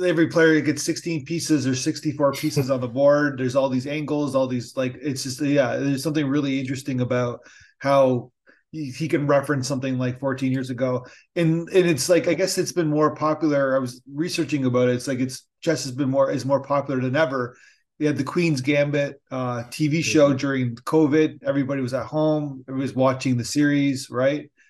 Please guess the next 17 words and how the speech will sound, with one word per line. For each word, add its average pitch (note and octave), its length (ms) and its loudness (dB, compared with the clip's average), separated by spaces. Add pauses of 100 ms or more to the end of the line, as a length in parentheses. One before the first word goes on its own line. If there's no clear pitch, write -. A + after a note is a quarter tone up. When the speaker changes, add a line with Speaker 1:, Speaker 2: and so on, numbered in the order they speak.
(420)
Speaker 2:
Absolutely. C3 420 4
Speaker 1:
And, - 0 -
uh, A#2+ 300 -6 (600)
Speaker 2:
Yeah. A#2 240 0 (180)
Well, E3 140 6
his F#3+ 140 8
career G3+ 300 8
arc, D#3+ 340 6
I D3 100 6
mean, C#3+ 300 4
there's D3 160 4
been C#3+ 180 4
two F#3+ 180 4
big D3+ 200 2
flashpoints C3+ 480 4
for B2 100 -4
chess. C3+ 480 2